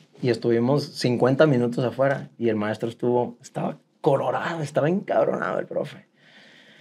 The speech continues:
Y dijo, "¿Quién fue?". Y todo el mundo callado. Dijo, "Le voy a poner diez en mis dos materias al que me diga quién fue".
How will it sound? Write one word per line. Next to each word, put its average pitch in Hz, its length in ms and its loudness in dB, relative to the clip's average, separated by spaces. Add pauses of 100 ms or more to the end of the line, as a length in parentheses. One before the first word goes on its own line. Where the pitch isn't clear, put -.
(680)
Y 123 100 4
dijo, 127 220 2
"¿Quién 160 180 4
fue?". 131 280 -2 (800)
Y 113 180 -2
todo - 320 -6
el 147 60 2
mundo 143 280 2
callado. - 340 4
Dijo, 123 160 2
"Le 120 80 4
voy 127 120 8
a 135 40 4
poner 131 320 4 (200)
diez 151 440 6
en 131 180 2
mis 117 140 2
dos 135 160 6
materias 131 420 4
al 120 120 2
que 117 80 0
me 113 100 -2
diga 117 160 2
quién 127 200 -2
fue". 104 300 0